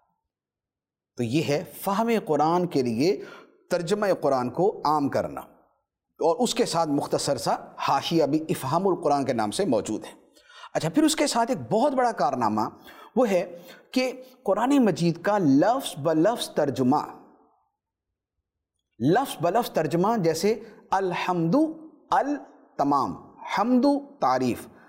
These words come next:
للہ اللہ کے لیے، اور رب مالک پالنے والا،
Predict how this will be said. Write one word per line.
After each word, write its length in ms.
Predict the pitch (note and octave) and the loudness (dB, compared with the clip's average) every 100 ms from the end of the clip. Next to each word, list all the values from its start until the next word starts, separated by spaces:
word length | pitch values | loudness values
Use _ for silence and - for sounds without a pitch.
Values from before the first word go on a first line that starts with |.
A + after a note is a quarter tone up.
| _ | _
للہ 640 | A#2+ C3+ G#3+ A#3 A#3+ A#3+ C4+ - - | -2 0 2 2 2 2 0 -2 -2
اللہ 320 | C#3 D#3+ D#3 | 0 0 -2
کے 160 | - A#2+ | -2 -2
لیے، 200 | G2 - - _ - | -2 -6 -14 _ -2
اور 160 | C3 | 0
رب 200 | D#3+ B3 B3 - - _ _ _ _ _ _ | 2 -2 -4 -16 -20 _ _ _ _ _ _
مالک 440 | A#2 D3+ D#3 C3 - - - _ _ _ | -2 0 0 -2 -6 -18 -20 _ _ _
پالنے 320 | D3+ D#3 D3+ | 0 0 0
والا، 320 | A#2+ G#2 C#2+ | 2 0 -2